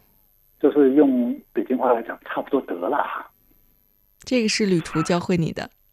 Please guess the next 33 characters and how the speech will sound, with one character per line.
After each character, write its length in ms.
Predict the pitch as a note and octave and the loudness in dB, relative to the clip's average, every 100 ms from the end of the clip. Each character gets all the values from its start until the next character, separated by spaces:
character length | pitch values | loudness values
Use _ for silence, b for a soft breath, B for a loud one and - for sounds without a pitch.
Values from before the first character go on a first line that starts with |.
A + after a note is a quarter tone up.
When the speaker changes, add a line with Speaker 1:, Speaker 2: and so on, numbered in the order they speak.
| _ _ _ | _ _ _
Speaker 1:
所 140 | C#3+ | 4
以 100 | C3+ | 4
我 160 | G#2+ G2 | 0 -8
现 100 | D3+ D3 | -6 0
在 120 | C3 | 2
呢， 100 | B2+ - | 0 0
就 80 | D3 | 0
基 160 | - D3+ | 2 -2
本 120 | B2+ | 0
上 180 | C3 B2 | 0 0
就， 160 | B2 A#2 B B C3+ | -2 -6 B B 2
原 120 | C#3 | 6
来 140 | C3+ | 6
是 340 | - D3 B2+ A#2+ - - | 6 0 0 -4 -14 -10
一 100 | B2+ | -2
个 100 | B2 | 0
很 240 | C#3+ B2+ - - - - | 0 -2 -6 -14 -20 -6
完 260 | A#2+ A2+ | -4 -4
美 100 | B2 | -8
的 100 | G2 | -10
人， 180 | F#2+ - - | -14 -16 -10
就 100 | D3 | -8
什 140 | - B3+ | -6 -6
么 60 | |
事 180 | B3 G3 | 2 4
都 100 | E3+ | 4
要 100 | D3 | 0
很 160 | - - | -2 -10
完 140 | - A3+ | -14 -10
美。 120 | - - _ - | -10 -10 _ -20
Speaker 2:
嗯。 60 | _ _ - | _ _ 4
Speaker 1:
就 120 | F#3 | 6
是， 180 | F#3+ | 8